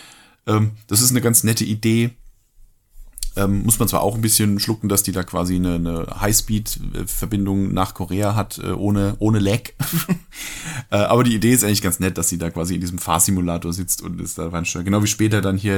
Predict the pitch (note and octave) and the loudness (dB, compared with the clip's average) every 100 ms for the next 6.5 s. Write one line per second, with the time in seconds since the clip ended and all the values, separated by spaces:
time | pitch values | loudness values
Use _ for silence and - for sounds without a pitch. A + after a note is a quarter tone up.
0 | F#2 F#2+ G2+ F2 F2+ - F2+ E2+ - A#2 | 0 -2 -2 0 0 0 -2 -2 -2 -2
1 | - A2 A2 - F#2+ F#2+ G2 G2+ - - | 0 0 -2 -6 -2 0 -2 -4 -10 -14
2 | - - G#2+ G2+ F#2 F#2 F#2+ - _ _ | -14 -2 0 2 2 0 0 -4 _ _
3 | _ _ G#2 A2 G#2 F#2 F#2+ G#2 G2 F#2+ | _ _ 2 4 4 4 4 2 2 2
4 | G#2 G#2 G2+ G2+ F#2 G#2 G2+ G2 F#2 F2 | 2 2 4 2 0 0 0 2 2 2
5 | F2+ F#2+ F2 F2 - E2 F2 F2 F2 E2+ | 0 0 0 -2 -2 -4 -4 -6 -6 -6
6 | - F2 E2+ E2 E2 | -6 -6 -4 -4 -6